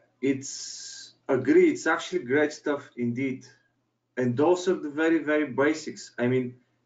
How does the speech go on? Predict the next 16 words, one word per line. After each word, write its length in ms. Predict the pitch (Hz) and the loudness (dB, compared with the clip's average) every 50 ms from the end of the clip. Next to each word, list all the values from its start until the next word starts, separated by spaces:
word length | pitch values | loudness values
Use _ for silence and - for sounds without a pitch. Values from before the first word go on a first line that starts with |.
| _ _ _ 101 | _ _ _ -2
that 300 | 98 147 160 160 160 - | 0 0 2 0 0 -4
information 640 | 156 139 127 - 135 139 147 147 139 131 - - 135 | -6 -8 -8 -8 -6 -4 -2 -2 -2 -4 -6 -8 -10
is 120 | 127 - - | -8 -8 -10
available 520 | 120 113 127 131 131 127 120 120 120 120 120 | -6 0 2 4 4 4 4 2 0 0 0
to 100 | 131 135 | 0 0
anyone, 360 | 135 131 123 113 113 113 110 | 2 2 0 0 -2 -2 -4
but 220 | 107 110 - _ | -6 -8 -6 _
people 340 | - - 339 359 - 330 294 | 2 2 2 2 2 2 2
usually 320 | 302 311 294 311 302 294 - | 2 2 2 0 -2 -2 -2
forget 600 | - - 127 123 120 113 139 147 135 135 - _ | -2 0 0 0 0 0 0 0 0 -2 -4 _
to 100 | - 123 | -10 -2
go 240 | 120 127 131 131 127 | 2 2 4 4 4
back 260 | 123 131 131 131 - | 2 0 0 -2 -4
to 80 | - 120 | -10 -12
the 60 | 117 | -10
basics, 540 | 107 104 123 123 120 120 - - - - | -4 0 0 0 0 0 -4 -10 -16 -20